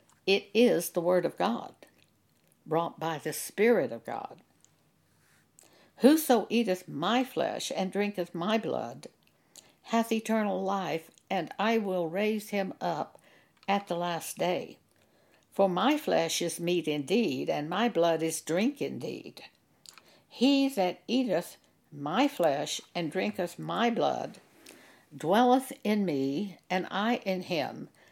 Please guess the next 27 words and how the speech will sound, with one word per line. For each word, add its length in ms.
As 240
the 100
living 420
Father 380
hath 260
sent 300
me, 360
and 160
I 200
live 340
by 160
the 100
Father, 580
so 520
he 520
that 200
eateth 480
me, 580
even 300
he 520
shall 520
live 540
by 420
me." 460
That 180
is 260
life. 380